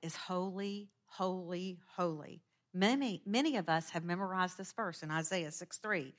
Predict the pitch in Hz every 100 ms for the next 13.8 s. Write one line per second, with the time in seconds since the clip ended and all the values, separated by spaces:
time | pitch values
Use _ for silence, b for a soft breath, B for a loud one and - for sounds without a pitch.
0 | B B - 226 262 269 269 240 240 240
1 | 240 233 233 208 170 165 180 180 202 220
2 | 226 220 254 196 139 - - _ _ _
3 | _ _ _ _ 185 185 190 185 185 196
4 | 202 208 196 - 190 - - - - -
5 | - - - - _ _ _ _ _ b
6 | b b b b _ 170 - 311 294 -
7 | 160 156 156 165 170 - - 165 160 156
8 | 156 156 - 156 - 190 202 226 - 180
9 | 165 160 - _ _ - 170 - 170 170
10 | 165 165 165 170 147 139 139 b b b
11 | - 233 269 269 269 269 226 226 233 233
12 | 226 202 220 208 190 170 - 165 175 190
13 | 202 190 185 - 170 147 - -